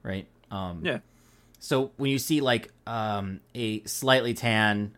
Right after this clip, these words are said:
Speaker 1: uh, blonde woman who is speaking Spanish and is from Mexico, it's like, oh, there, that, that's only the case because of, like, Spanish colonization, right? And it's like, o-, okay, maybe, right?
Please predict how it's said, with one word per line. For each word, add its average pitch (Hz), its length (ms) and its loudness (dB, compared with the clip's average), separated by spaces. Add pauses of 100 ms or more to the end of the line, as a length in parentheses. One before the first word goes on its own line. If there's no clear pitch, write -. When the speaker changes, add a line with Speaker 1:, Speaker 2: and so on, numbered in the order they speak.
(160)
Speaker 1:
uh, 98 380 -4
blonde 117 420 2
woman 95 580 -2
who 107 160 -2
is 104 340 -2
speaking 113 300 -6
Spanish 104 540 -4
and 101 160 -10
is 95 100 -10
from 104 160 -4
Mexico, 95 540 -8
it's 92 180 -12
like, 98 300 -10 (840)
oh, 127 260 -2
there, 135 200 -2 (100)
that, 151 240 2
that's 165 200 4
only 170 340 6
the 120 120 2
case 113 360 2
because 104 560 0
of, 98 260 -4
like, 98 180 -4
Spanish 104 440 -2
colonization, 87 920 -6 (140)
right? 92 380 -10 (640)
And 139 180 -4
it's 139 120 -6
like, 147 240 2 (360)
o-, - 120 -14 (120)
okay, 151 260 4
maybe, 113 600 2
right? 101 380 -2